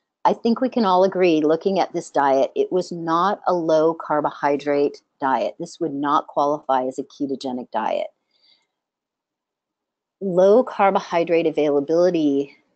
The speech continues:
then was achieved not by consuming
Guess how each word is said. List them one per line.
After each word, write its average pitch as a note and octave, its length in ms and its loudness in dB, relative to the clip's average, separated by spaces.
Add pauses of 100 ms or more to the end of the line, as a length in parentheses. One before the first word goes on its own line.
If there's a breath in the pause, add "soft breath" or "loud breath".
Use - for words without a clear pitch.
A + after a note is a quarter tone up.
(140)
then C#3+ 400 -4
was D3 460 0
achieved D3+ 480 -2
not D#3+ 420 -6
by A3+ 140 -2
consuming E3 840 -4